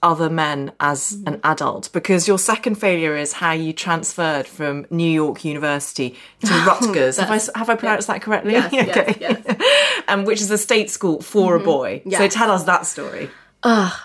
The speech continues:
Speaker 2: you know, and he's one of my best friends today. So, however, I did not have to transfer to keep him as a best friend. That's why I was so drawn to Lena. And, you know, people have called her situation pathetic, which I think that we've all been pathetic at a certain time.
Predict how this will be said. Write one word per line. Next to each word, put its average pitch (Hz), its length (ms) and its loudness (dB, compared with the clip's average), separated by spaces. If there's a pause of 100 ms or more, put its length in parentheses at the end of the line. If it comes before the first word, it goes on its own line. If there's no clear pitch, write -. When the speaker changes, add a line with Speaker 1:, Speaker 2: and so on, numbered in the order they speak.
Speaker 2:
you 208 100 -4
know, 208 140 4
and 214 160 2
he's 269 160 -2
one 247 120 2
of 226 40 0
my 196 100 4
best - 280 -4
friends - 260 -12
today. - 300 -6
So, 185 440 4
however, 185 380 4
I 165 120 4
did 165 180 -2
not 151 180 0
have - 200 -6
to 156 100 -6
transfer 139 580 -6
to 147 480 -8
keep 165 240 -4
him 147 160 -4
as 127 80 -8
a 139 60 -6
best - 320 -8
friend. - 280 -8 (380)
That's 254 280 -4
why 262 140 2
I 202 40 2
was 190 120 -2
so 233 280 2
drawn 190 340 0
to 185 140 -12
Lena. 180 640 -4
And, 165 360 -2
you 185 60 -4
know, 165 140 -4
people 190 260 -4
have 185 140 -4
called 170 300 0
her 160 240 -4
situation 165 500 -6
pathetic, - 580 -6 (420)
which 208 360 0
I 208 80 -2
think 277 340 -4
that 196 220 0
we've 185 160 -2
all 180 160 2
been 180 240 -4
pathetic - 520 -8
at 175 80 -8
a 165 80 -4
certain - 380 -10
time. 202 240 -4